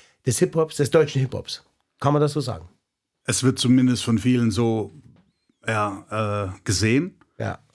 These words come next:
Speaker 2: Und wir haben in den achtzigern ja hier angefangen, auf Deutsch zu
Speaker 1: Mhm.
Speaker 2: rappen, als es noch total exotisch war, noch keiner gemacht hat. Und ein Beleg dafür ist, ist zum Beispiel,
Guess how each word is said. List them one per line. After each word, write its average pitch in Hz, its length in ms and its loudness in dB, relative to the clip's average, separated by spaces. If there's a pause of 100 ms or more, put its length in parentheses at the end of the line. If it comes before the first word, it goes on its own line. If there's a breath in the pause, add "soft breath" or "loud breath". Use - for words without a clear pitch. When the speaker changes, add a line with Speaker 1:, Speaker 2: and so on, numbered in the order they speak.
Speaker 2:
Und 117 600 0
wir 110 120 -4
haben 120 120 2
in 120 60 4
den 120 120 2
achtzigern 113 460 0
ja 110 160 0
hier 107 260 -2
angefangen, 120 880 -2
auf 110 160 -10
Deutsch 120 320 -2
zu 123 120 -4
Speaker 1:
Mhm. 113 60 -2
Speaker 2:
rappen, 120 360 0
als 107 180 -6
es 107 220 -6
noch 101 260 -2
total 107 340 -6
exotisch 117 480 -4
war, 120 160 -6
noch 110 160 -6
keiner 107 220 -4
gemacht 107 360 -4
hat. 143 180 -6 (760)
Und 110 600 0
ein 127 200 2
Beleg 131 320 2
dafür 131 360 0
ist, - 320 -6
ist - 240 0
zum 117 180 -2
Beispiel, 117 680 0